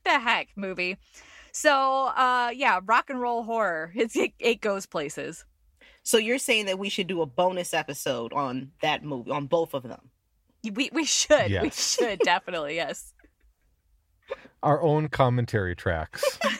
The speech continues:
Speaker 1: <laughs> Our, uh, Dark Trio Science Theater three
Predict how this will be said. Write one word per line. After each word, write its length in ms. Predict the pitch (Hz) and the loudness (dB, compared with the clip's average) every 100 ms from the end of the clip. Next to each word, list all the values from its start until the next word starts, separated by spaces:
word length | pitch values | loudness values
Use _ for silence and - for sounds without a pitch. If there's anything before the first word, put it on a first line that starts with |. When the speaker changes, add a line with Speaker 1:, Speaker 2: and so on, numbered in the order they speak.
| 269 - 294 - | -4 -2 -4 -4
Speaker 1:
<laughs> 640 | 302 339 - - - - - | -4 -4 -8 -12 -16 -4 2
Our, 280 | 233 220 - | 2 2 2
uh, 240 | 220 202 202 | 0 0 0
Dark 240 | 226 226 | 0 0
Trio 520 | - 269 240 220 202 | -4 -2 0 2 0
Science 560 | 208 247 214 208 196 - | 0 0 0 0 -4 -6
Theater 420 | 208 190 180 190 | -6 -2 -2 -4
three 480 | - 208 190 185 175 | -6 -6 -6 -8 -12